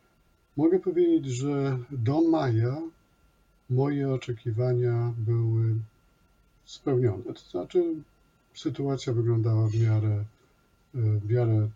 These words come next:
tak, jak oczekiwałem. Natomiast czerwiec wydaje mi się, że jest, e,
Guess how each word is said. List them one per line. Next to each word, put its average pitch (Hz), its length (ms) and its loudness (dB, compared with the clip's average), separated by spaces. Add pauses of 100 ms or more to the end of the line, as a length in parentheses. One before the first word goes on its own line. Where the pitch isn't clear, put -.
tak, 117 240 -4
jak 113 180 -4
oczekiwałem. 110 800 -4 (460)
Natomiast 135 360 -4
czerwiec 170 420 0
wydaje 143 300 -4
mi 135 120 -4
się, 127 180 -2
że 120 80 0
jest, 123 600 0
e, 131 140 -4